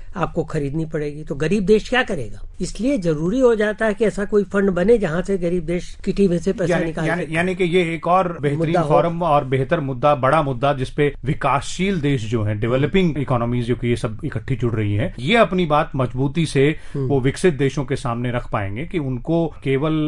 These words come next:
Speaker 2: बोलने से काम नहीं चलेगा, उनको उतनी ही मदद भी करनी पड़ेगी, उतनी ही मेहनत भी करनी पड़ेगी अगर climate change के मुद्दे को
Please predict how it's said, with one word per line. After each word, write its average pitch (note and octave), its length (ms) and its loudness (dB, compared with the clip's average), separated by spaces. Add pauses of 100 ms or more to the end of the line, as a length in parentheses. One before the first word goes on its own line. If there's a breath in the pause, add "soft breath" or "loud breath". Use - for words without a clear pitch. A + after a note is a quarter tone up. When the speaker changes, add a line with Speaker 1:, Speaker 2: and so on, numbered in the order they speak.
Speaker 2:
बोलने D3+ 300 4
से - 120 0
काम C#3 220 2
नहीं C#3 160 0
चलेगा, C#3+ 400 -2
उनको C#3 440 2
उतनी D3 300 2
ही D3+ 60 4
मदद D3 280 4
भी C#3+ 120 2
करनी B2 260 0
पड़ेगी, B2 360 0
उतनी C3+ 280 -2
ही B2 80 0
मेहनत A#2 280 0
भी B2+ 140 0
करनी A2 280 -2
पड़ेगी G#2+ 480 -2
अगर A2+ 180 -4
climate A#2+ 440 0
change A2+ 220 -2
के A2 300 -2
मुद्दे G#2 300 -4
को G#2+ 260 -2